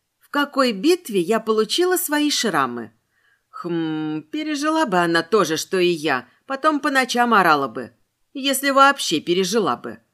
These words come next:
Одного взгляда Даниэля, каким я его увидела в первый раз, хватило бы этой сопле, чтобы уйти в глубокий обморок. А вышла бы она из него уже вампиршей, это точно.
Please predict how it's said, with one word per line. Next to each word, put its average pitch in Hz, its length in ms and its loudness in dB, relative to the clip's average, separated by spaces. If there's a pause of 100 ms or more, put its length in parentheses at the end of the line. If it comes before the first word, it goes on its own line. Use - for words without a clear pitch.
(220)
Одного 285 520 0
взгляда 269 540 0
Даниэля, 196 640 2
каким 156 380 -4
я 165 200 2
его 170 280 0
увидела 156 420 -2
в 147 60 -18
первый 151 380 -2
раз, 233 280 -2 (360)
хватило 320 540 0
бы 170 140 2
этой 160 220 0
сопле, 165 500 0
чтобы 185 360 -2
уйти 185 320 -2
в 175 100 -6
глубокий 196 500 0
обморок. 127 600 -4 (320)
А 254 180 2
вышла 254 440 0
бы 156 140 2
она 151 300 2
из 143 180 -2
него 147 380 -2
уже 302 320 0
вампиршей, 151 880 -2
это 240 280 -4
точно. 123 720 -8